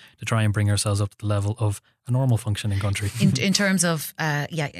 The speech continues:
Speaker 2: human rights.
Speaker 1: You, yeah.
Speaker 2: Yeah. I mean, we have internal things like homelessness and,
Speaker 1: Sure.
Speaker 2: you know, of course, in, but for me, actually, they all intersect because, you know, because a lot of homeless people,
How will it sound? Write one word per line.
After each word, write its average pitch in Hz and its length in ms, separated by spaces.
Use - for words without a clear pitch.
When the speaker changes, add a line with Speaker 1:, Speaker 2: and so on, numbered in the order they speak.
Speaker 2:
human 151 220
rights. 156 400
Speaker 1:
You, 147 100
yeah. 196 120
Speaker 2:
Yeah. 156 260
I - 260
mean, 175 160
we 170 120
have 156 100
internal 170 460
things 165 300
like 160 300
homelessness 160 720
and, 156 180
Speaker 1:
Sure. 151 160
Speaker 2:
you 165 60
know, 151 120
of - 120
course, 160 220
in, 214 260
but 196 160
for 208 140
me, 208 460
actually, 180 260
they 180 180
all 170 180
intersect 156 720
because, 156 380
you 170 80
know, 151 140
because 156 600
a 160 40
lot 160 120
of 147 80
homeless 160 320
people, 202 420